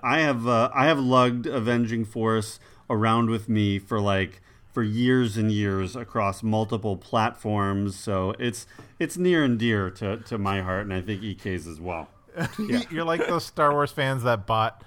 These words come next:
Speaker 3: Star Wars on every format as it came
Speaker 1: Yeah.
Speaker 3: out since the
Speaker 1: Yeah.
Speaker 3: seventies. You're like, "Yeah, no, absolutely. I'm buying every Avenging Force. I need the, the V H S. I need the D V D. I need the Blu-ray. I need the, the,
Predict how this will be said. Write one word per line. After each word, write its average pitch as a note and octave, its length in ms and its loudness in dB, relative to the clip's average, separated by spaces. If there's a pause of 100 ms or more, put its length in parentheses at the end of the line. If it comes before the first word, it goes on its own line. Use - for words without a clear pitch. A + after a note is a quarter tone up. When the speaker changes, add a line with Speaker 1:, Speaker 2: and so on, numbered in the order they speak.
(140)
Speaker 3:
Star A#2+ 260 0
Wars A2+ 260 0
on G2 200 -4
every G2+ 500 -4
format G2 600 -4
as G2 240 -8
it G2+ 80 -12
came G#2 220 -8
Speaker 1:
Yeah. A2+ 220 2
Speaker 3:
out G2 120 -16 (380)
since G#2+ 260 -2
the - 80 0
Speaker 1:
Yeah. G#2 200 0
Speaker 3:
seventies. - 340 -8
You're A#2 100 -4
like, G#2+ 220 -4
"Yeah, A2+ 240 -2
no, G#2+ 100 -2
absolutely. G#2+ 680 0
I'm G2 80 -4
buying G2 340 -4 (480)
every G#2+ 320 -4
Avenging G2 360 -4 (100)
Force. B2 360 0
I G#2 80 -4
need G2+ 280 -4
the, F#2+ 220 -8 (300)
the G#2 60 -12
V G2+ 160 -12
H G2 240 -8
S. C#3+ 340 2
I A2 80 -8
need G2+ 140 -8
the G2 220 -6 (260)
D A2 140 -10
V G#2+ 80 -8
D. B2+ 200 -6
I A2 40 -6
need G2 140 -6
the F#2+ 40 -12
Blu-ray. A2+ 720 -4 (540)
I G#2 80 -8
need G2+ 320 -4
the, A2+ 180 -6 (100)
the, A#2 100 -16